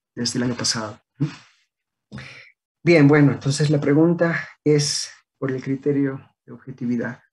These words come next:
de, de este estudio, ¿no? Em, vamos a ver cuál es la respuesta a esta pregunta, ¿no? Bien, entonces vamos a empezar, ajá, con, aquí tienen que ustedes ponerle, digamos, en su, en su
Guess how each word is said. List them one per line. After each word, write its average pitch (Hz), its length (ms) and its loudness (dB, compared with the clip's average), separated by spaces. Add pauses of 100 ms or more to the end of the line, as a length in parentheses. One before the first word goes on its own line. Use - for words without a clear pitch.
de, - 260 -12 (200)
de 123 80 -20
este - 180 -6
estudio, - 360 -8 (340)
¿no? 180 140 -10 (2250)
Em, 127 520 0 (560)
vamos 143 240 6
a 151 40 4
ver 139 140 2
cuál 143 200 0
es 131 100 -6
la 120 120 -4
respuesta 143 540 -2
a 139 60 -10
esta 135 180 -10
pregunta, 117 420 -14 (220)
¿no? 175 220 -6 (400)
Bien, 151 320 4 (680)
entonces 247 420 6
vamos 240 280 6
a - 20 4
empezar, 202 480 2 (540)
ajá, 185 540 -4
con, 156 200 -2
aquí 175 380 -2
tienen 165 340 2
que 160 160 -2
ustedes 156 320 -4
ponerle, 165 600 -2
digamos, 135 460 -6
en 127 120 -10
su, 120 680 -6
en 117 140 -6
su 117 420 -8